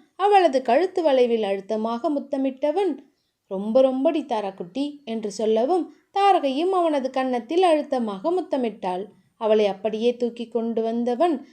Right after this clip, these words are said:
தன் மடியிலேயே வைத்து கொண்டான். "சரி சொல்லு, உனக்கு என்ன வேணும் தாருமா?" என்று சூர்யா கேட்கவும், "எனக்கு சூர்யா தான் வேணும்" என்று சொல்ல, "அதான் உன்கிட்ட எப்பயோ என்ன கொடுத்துட்டேனே, வேற என்ன வேணும்?"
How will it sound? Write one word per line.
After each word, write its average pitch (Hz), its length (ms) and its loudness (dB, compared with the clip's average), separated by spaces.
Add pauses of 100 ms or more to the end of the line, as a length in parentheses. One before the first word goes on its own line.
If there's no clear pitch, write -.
(120)
தன் 359 220 0
மடியிலேயே 320 600 2
வைத்து 294 340 -2
கொண்டான். 185 460 -6 (360)
"சரி 262 320 -2
சொல்லு, 294 420 0 (160)
உனக்கு 233 280 -2
என்ன 277 160 2
வேணும் 285 280 2
தாருமா?" 226 420 -4 (240)
என்று 220 320 -4
சூர்யா 254 360 0
கேட்கவும், 233 680 0 (420)
"எனக்கு 262 440 -4
சூர்யா 285 360 0
தான் 285 220 0
வேணும்" 233 460 -2
என்று 226 280 -6
சொல்ல, 269 480 2 (400)
"அதான் 220 340 0
உன்கிட்ட 320 300 -4
எப்பயோ 311 380 2
என்ன 311 180 2
கொடுத்துட்டேனே, 254 640 -2 (300)
வேற 330 240 4
என்ன 339 200 2
வேணும்?" 262 500 0